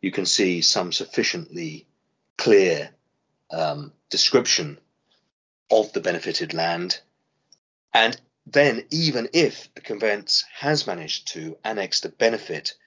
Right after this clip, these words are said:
of a covenant to some land, as at today's date, does that land, uh, s-, i-, falling within that description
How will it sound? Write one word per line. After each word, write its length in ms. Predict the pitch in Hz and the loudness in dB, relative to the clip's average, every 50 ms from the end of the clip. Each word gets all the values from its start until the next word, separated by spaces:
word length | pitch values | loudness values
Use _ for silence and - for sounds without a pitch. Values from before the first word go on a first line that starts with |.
| _ _ _ _ _ - | _ _ _ _ _ -2
of 140 | 95 95 92 | 0 0 0
a 60 | 92 | -2
covenant 460 | - - 101 95 92 90 82 78 - | -2 0 -2 -2 -2 -4 -10 -10 -8
to 200 | - - 185 170 | -4 -2 -2 0
some 300 | - - - 78 78 78 | 0 0 -2 -2 -6 -8
land, 440 | 78 85 90 92 98 107 113 110 - - _ _ _ _ _ _ _ _ _ _ _ _ - - | -8 -8 -6 -6 -8 -8 -8 -10 -10 -12 _ _ _ _ _ _ _ _ _ _ _ _ -4 0
as 200 | - 143 139 - | 4 4 6 6
at 200 | 131 104 107 - | 6 6 4 4
today's 420 | - - - - 117 113 107 95 - | 0 -4 0 2 2 2 2 0 -4
date, 400 | - 87 80 78 85 82 - - _ _ _ _ _ _ _ - | -4 -6 -6 -8 -10 -12 -16 -18 _ _ _ _ _ _ _ 0
does 240 | - 117 113 107 - | 4 4 4 4 2
that 240 | 104 92 87 - 87 | 0 0 0 -2 -6
land, 460 | 92 92 90 90 87 87 85 82 - - _ _ _ _ _ _ _ _ _ - | -8 -8 -6 -6 -8 -10 -12 -16 -16 -18 _ _ _ _ _ _ _ _ _ -4
uh, 160 | 85 87 85 | -4 -2 -2
s-, 280 | - - - - - - _ _ _ _ _ _ _ _ _ _ - 107 | 0 0 -2 -2 -2 -6 _ _ _ _ _ _ _ _ _ _ -8 -6
i-, 160 | 110 101 - 78 - - - _ _ _ - - | -6 -6 -6 -8 -14 -18 -20 _ _ _ -4 0
falling 280 | 131 120 113 101 95 98 | 4 4 4 4 2 -2
within 280 | 92 90 113 117 113 | -2 -2 -2 -2 -2
that 180 | 107 87 78 - | -2 -4 -4 -4
description 680 | - - - - - 80 - - - 82 80 82 87 | -4 -4 -4 -4 -6 -8 -8 -8 -8 -8 -10 -12 -18